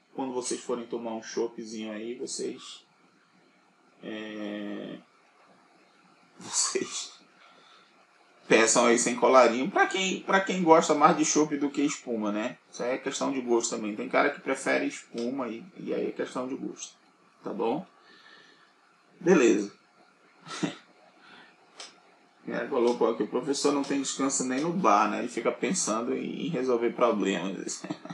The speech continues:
<laughs> Mas é assim mesmo, né? O cara quer,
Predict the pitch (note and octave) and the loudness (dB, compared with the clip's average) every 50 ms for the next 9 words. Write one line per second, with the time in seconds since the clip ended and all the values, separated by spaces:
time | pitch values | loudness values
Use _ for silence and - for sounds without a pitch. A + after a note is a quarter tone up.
0 | - - - - - - _ - - - - - - - B2+ B2 B2+ C3 - - | -18 -18 -20 -20 -20 -20 _ -20 -20 -20 -18 -10 -4 -2 0 2 2 2 2 2
1 | - - F4 F3+ F3 C#3+ B2+ C#3 C#3 B2+ - - - - - _ _ _ _ _ | 2 2 2 4 6 6 8 6 4 2 0 -2 -2 -4 -8 _ _ _ _ _
2 | - _ - - - - - - - - - - - - _ _ _ _ _ _ | -20 _ -4 -2 0 0 2 0 0 -2 -2 -4 -6 -12 _ _ _ _ _ _
3 | _ - - - _ _ _ _ _ _ _ _ _ _ _ - A#2+ A#2+ A#2+ A#2 | _ -20 -20 -20 _ _ _ _ _ _ _ _ _ _ _ 2 4 4 4 4
4 | A2+ G#2+ G#2+ - - - - - | 2 0 -2 -2 -4 -6 -10 -12